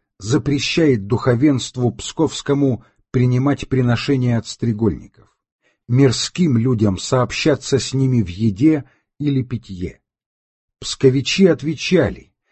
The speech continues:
что, исполняя приказания митрополита, они обыскали и показнили еретиков, что некоторые из них убежали, но что другие упорствуют в своих мнениях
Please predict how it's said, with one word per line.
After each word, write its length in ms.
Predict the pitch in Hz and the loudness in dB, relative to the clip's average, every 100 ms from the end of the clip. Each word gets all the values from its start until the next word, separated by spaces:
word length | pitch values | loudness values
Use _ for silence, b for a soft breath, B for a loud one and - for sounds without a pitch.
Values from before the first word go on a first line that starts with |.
| _ | _
что, 340 | - - 135 | -10 -2 0
исполняя 680 | 127 - - 135 139 151 110 | 0 -2 -2 0 0 0 0
приказания 640 | - 113 107 110 139 117 107 | 0 0 0 0 2 2 2
митрополита, 880 | 104 104 101 104 123 156 - - _ _ _ _ - | 0 0 -2 0 0 -2 -6 -16 _ _ _ _ -2
они 480 | 135 147 160 151 - | 0 2 2 0 0
обыскали 960 | 117 98 110 - - 160 151 139 - _ _ - | 0 0 -2 -4 0 2 2 0 -2 _ _ -6
и 100 | 156 | -2
показнили 760 | - 208 160 117 127 170 113 87 | 0 2 2 0 0 2 2 0
еретиков, 680 | 85 107 104 113 - 82 _ _ _ _ _ _ | 0 0 0 -6 -10 -14 _ _ _ _ _ _
что 300 | - - 131 | -10 0 2
некоторые 600 | 127 147 143 139 135 131 | 4 2 2 2 2 2
из 160 | 117 104 | 0 0
них 340 | 147 135 - _ _ _ | 0 0 -2 _ _ _
убежали, 680 | 131 123 120 123 98 - - _ _ _ _ | -2 0 2 2 0 -4 -18 _ _ _ _
но 240 | 117 127 127 | 0 2 2
что 280 | - 151 | 0 0
другие 640 | 123 127 113 143 147 147 135 | 2 0 0 -2 0 2 0
упорствуют 1200 | - 151 - - 165 120 - - 104 104 90 - | 0 -2 -2 0 2 2 -2 -8 -2 0 0 -6
в 140 | - | -10
своих 460 | 101 107 104 - 92 | 0 2 4 0 -4
мнениях 760 | 87 135 127 64 - - _ | -2 0 0 -2 -10 -20 _